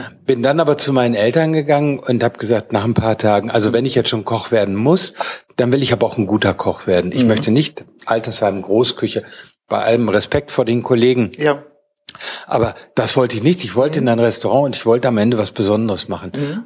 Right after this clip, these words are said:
Speaker 1: Und der Rest, zu sagen, „Ich möchte gern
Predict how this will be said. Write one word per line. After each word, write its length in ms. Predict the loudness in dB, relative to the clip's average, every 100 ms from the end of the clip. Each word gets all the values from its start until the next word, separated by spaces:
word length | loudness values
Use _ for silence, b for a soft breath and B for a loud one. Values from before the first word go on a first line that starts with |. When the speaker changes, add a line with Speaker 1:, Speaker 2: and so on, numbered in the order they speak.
| -4
Speaker 1:
Und 100 | -2
der 160 | 0
Rest, 400 | 2 2 0 -8 -18 _ _ _ _ _ _ _ _
zu 160 | -2 0
sagen, 440 | 0 0 0 -2 -6
„Ich 200 | -6 -2
möchte 260 | -2 -2
gern 300 | -2 -2 -4